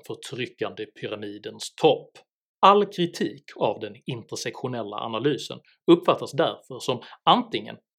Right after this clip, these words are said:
falskt medvetande eller som privilegierade gruppers våld mot utsatta grupper,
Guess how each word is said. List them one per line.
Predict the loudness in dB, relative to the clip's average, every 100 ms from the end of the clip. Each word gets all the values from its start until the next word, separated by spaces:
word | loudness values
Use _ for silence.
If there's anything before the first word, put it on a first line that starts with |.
| 6
falskt | 6 6 -2 -10
medvetande | -2 0 0 -4 -6 -14 -16 -18 _ _ 6
eller | 6 4 -4 -10 _
som | -2 -2 -2
privilegierade | -6 -6 -6 -6 4 8 8 8 6
gruppers | 4 4 2 0 -6 -4 2
våld | 6 6 2 -14 _ _ -4
mot | -2 0
utsatta | -2 -2 -2 -2 -2
grupper, | 0 0 -2 -14